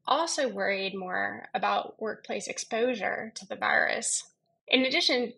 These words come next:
job insecurity also played a role. So people were more likely to go to work sick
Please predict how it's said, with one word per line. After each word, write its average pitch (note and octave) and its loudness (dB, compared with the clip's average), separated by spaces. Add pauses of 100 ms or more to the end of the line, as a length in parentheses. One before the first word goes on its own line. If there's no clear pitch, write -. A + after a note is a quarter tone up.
job A3+ 8
insecurity G3 0
also - 4
played - -6
a - -2
role. - -2 (240)
So G#3+ 4
people A3+ -2
were G#3 2
more G3 2
likely G#3 2
to G3 -4
go F#3+ -2
to F#3+ 0
work - -6
sick D#4 4